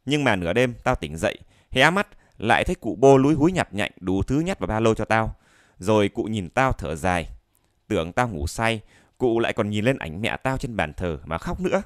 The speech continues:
mới chết chứ. Tao nghĩ bụng, đúng là jeep ô tô lại bắt đầu nhũn rồi. Ấy thế nhưng cứ thử vớ vẩn mà không đi xem. Ai chứ ông cụ thì ông cụ dám quẳng tao vào địa ngục chứ không chơi đâu. Kể xong,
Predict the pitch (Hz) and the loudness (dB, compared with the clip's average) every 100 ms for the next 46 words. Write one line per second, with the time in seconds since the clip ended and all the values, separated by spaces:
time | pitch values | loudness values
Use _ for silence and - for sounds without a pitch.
0 | - - - 190 - 196 - _ _ _ | -8 -12 -4 -4 -2 -8 -8 _ _ _
1 | _ _ _ _ 120 110 120 143 117 - | _ _ _ _ 2 2 0 0 0 -2
2 | - - - _ - 107 190 110 151 - | -20 -20 -20 _ -4 -2 2 0 0 2
3 | 123 - 117 113 - _ - 147 151 104 | 0 4 4 4 2 _ 0 0 2 2
4 | 95 113 196 160 87 - - _ _ _ | 2 -4 -2 -2 -2 -4 -20 _ _ _
5 | _ _ 135 147 143 160 135 117 - _ | _ _ 2 4 4 4 2 0 -10 _
6 | - 196 104 92 202 117 87 107 139 135 | -6 -2 0 4 6 4 2 0 0 0
7 | 135 117 143 143 - _ _ _ _ 110 | -2 0 -2 -2 -12 _ _ _ _ 2
8 | 113 113 131 120 - 117 - - _ - | 2 4 2 2 0 -4 -4 -16 _ 0
9 | 107 139 - - 123 175 110 92 104 143 | 4 2 2 -2 0 0 0 0 2 2
10 | 113 - 98 85 - _ - 147 113 - | 2 -2 -2 -2 -6 _ -4 -2 -2 2
11 | 110 110 107 - - _ _ - _ _ | 4 6 4 0 -12 _ _ -20 _ _
12 | _ _ _ _ _ _ _ _ _ _ | _ _ _ _ _ _ _ _ _ _
13 | _ _ _ _ _ _ _ _ _ - | _ _ _ _ _ _ _ _ _ 0
14 | 85 78 - 123 | 0 -2 0 0